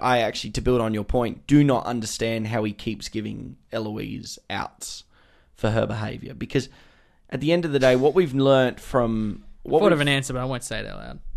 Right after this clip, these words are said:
Speaker 1: Um, <laughs> well, I know you're talking about, um, was it Blake's
Speaker 2: <laughs> Oh,
Speaker 1: comment?
Speaker 2: it's, it's Blake's review, but,
Speaker 1: Um,
Speaker 2: but li-, <laughs> on a larger
Speaker 1: which
Speaker 2: scale, it's Thomasin McKenzie. And he
Speaker 1: Yeah.
Speaker 2: likes Thomasin McKenzie.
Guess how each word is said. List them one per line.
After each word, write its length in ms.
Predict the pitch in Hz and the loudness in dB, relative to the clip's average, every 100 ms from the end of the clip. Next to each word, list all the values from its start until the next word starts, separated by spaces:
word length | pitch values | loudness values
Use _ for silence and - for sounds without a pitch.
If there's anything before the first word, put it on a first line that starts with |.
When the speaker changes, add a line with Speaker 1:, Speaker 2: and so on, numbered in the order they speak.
| - | -2
Speaker 1:
Um, 460 | 127 117 113 - - - - | 0 0 -2 -8 -14 -16 -6
<laughs> 460 | 113 151 147 - | -2 -2 -4 -8
well, 300 | 160 139 131 | 4 6 6
I 100 | 139 | 6
know 100 | 160 | 6
you're 160 | 165 131 | 6 6
talking 340 | 147 131 127 | 4 4 2
about, 300 | 123 117 117 | 0 4 4
um, 340 | 113 110 107 107 | 4 2 -2 -2
was 160 | 131 | 0
it 160 | 113 104 | -2 -4
Blake's 480 | 123 113 131 - - | 0 0 0 -4 4
Speaker 2:
<laughs> 0 | |
Oh, 40 | |
Speaker 1:
comment? 280 | 175 180 180 | 8 10 8
Speaker 2:
it's, 80 | 185 | 6
it's 200 | 180 185 | 4 4
Blake's 380 | - 190 180 - | 6 6 6 4
review, 420 | 160 147 151 143 | 2 6 8 8
but, 80 | 131 | 8
Speaker 1:
Um, 520 | 123 127 127 120 117 | 8 10 8 6 2
Speaker 2:
but 340 | 120 151 - - | 2 2 4 6
li-, 160 | 185 180 | 4 8
<laughs> 40 | |
on 100 | 196 | 8
a 80 | 175 | 8
larger 400 | 165 165 170 175 | 8 8 8 2
Speaker 1:
which 60 | 175 | 0
Speaker 2:
scale, 600 | - 165 151 143 135 131 - - - | 4 6 8 8 4 0 -10 -6 2
it's 200 | 160 - | 2 2
Thomasin 480 | 175 143 131 135 123 | 2 0 0 -4 -4
McKenzie. 640 | 120 127 123 120 - - - - - - - - - | -4 -4 -4 -6 -10 -12 -14 -20 -20 -20 -20 -20 -14
And 120 | 143 | -8
he 100 | 139 | -4
Speaker 1:
Yeah. 60 | 135 | 0
Speaker 2:
likes 260 | 135 143 - | 0 -2 -2
Thomasin 440 | 151 165 - 92 | -2 -2 -6 -10
McKenzie. 440 | 208 277 214 - | -10 -10 -10 -12